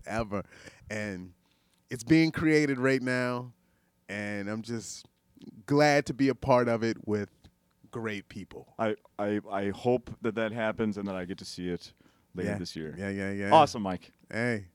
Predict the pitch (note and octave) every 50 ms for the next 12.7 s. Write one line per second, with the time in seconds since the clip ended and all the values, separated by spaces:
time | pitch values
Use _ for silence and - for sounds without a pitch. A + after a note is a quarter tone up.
0 | _ _ _ - B2+ A#2+ - - A2+ G#2 F#2+ F2 - _ - - B2 C3+ C3+ -
1 | - C#3+ C#3+ C#3+ - D#3+ E3 E3+ E3 D3+ B2+ G#2+ _ _ _ _ _ - A3+ B3+
2 | A#3+ - G#3+ E3+ - F3+ E3 D#3+ C#3+ B2+ A2+ - - - A#2+ B2 D3 - - D#3
3 | C#3+ B2+ - B2+ B2 C3 A#2+ B2 A#2+ A#2 - - B2 G#2+ - _ A2 G2 G2 G2
4 | _ G#2+ E2+ E2 E2 - _ _ _ _ _ - C3 - - F3 E3+ F3 E3+ D#3
5 | - D3 C3+ C#3+ D#3+ G#3 A#3 - - F3 F3 E3+ D#3 D#3 C#3+ - B2 C#3+ D3 C3+
6 | C3 C3+ C3 B2+ B2+ B2+ - _ - E3 F#3 G3 F3+ E3+ C#3+ - - B2+ B2 B2
7 | A2+ G#2+ A2 A2 G#2+ _ - A2 - - C3 C#3 D#3+ F3 E3+ E3+ E3 D#3 C#3+ -
8 | - E3+ D#3+ C#3 C3 B2+ B2 - - - _ _ - B2 A#2 - - A2 - -
9 | B2+ B2+ A2+ A#2+ A#2 - B2 A#2+ A#2+ - D#3 - - A3+ A3+ A3 G3 F3 - -
10 | D#3+ D3 C#3+ C#3 C3+ C3+ - - - - G2+ F#2+ F#2+ E2 C3+ D3 D#3+ C#3+ A2+ C3+
11 | C3+ D3+ E3+ D#3 C#3 B2+ A2 A#2+ A#2 - G#2+ F#2+ A2 G#2+ A2+ C3+ C#3 _ - A2
12 | B2 C3 B2 _ - A2+ A2 G2 G2+ G2 G2+ G2+ G2+